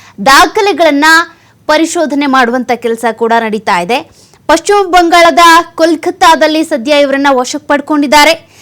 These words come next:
ಗೇಮಿಂಗ್ ಆ್ಯಪ್‌ಗಳಿಗೆ ಅಕ್ರಮ ಹಣ ವರ್ಗಾವಣೆ ಮಾಡಿದ್ದಾರೆ, ಅಕ್ರಮ ಹಣ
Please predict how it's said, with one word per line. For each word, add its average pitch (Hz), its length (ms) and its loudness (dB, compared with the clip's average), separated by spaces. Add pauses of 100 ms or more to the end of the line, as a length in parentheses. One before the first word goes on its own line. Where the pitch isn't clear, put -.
(220)
ಗೇಮಿಂಗ್ 359 580 2
ಆ್ಯಪ್‌ಗಳಿಗೆ 359 640 0
ಅಕ್ರಮ 359 680 0
ಹಣ 320 340 0
ವರ್ಗಾವಣೆ 320 600 2
ಮಾಡಿದ್ದಾರೆ, 311 640 2
ಅಕ್ರಮ 294 360 -2
ಹಣ 302 180 0